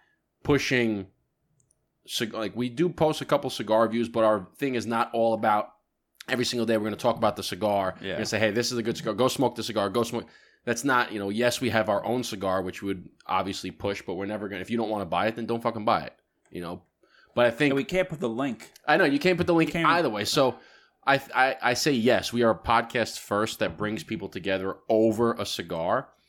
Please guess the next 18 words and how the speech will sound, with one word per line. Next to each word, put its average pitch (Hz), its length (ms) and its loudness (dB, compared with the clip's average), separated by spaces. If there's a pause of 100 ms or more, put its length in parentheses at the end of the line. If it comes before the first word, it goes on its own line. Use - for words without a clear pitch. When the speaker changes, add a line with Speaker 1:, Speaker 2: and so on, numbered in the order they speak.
(640)
Speaker 1:
However, 120 640 2
if 107 140 -6
you 107 80 -6
put, - 300 -4
try 131 180 2
to 120 220 0 (120)
step - 400 0
into 104 220 -6
YouTube's 135 800 -2 (260)
shoes, 170 680 2 (640)
if 113 160 -4
I'm 170 240 4
YouTube 120 460 0 (640)
and 104 120 -2
I 117 120 2
see 101 560 -2 (120)
a 95 60 -12
channel 90 500 -6